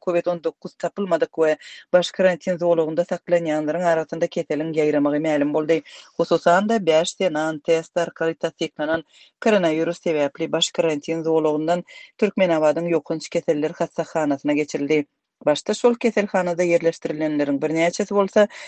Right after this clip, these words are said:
karantin möhleti gutaryp, öýlerine goýup berilipdir.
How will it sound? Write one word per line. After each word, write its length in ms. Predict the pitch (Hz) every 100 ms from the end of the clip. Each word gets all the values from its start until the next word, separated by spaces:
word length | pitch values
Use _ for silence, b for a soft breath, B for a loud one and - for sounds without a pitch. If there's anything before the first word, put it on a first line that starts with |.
| B -
karantin 600 | 214 196 170 - 170 185
möhleti 520 | 180 165 - 151 175
gutaryp, 380 | 180 - 170 185 -
öýlerine 500 | 175 170 151 131 143
goýup 220 | 151 151
berilipdir. 500 | 135 127 - - 135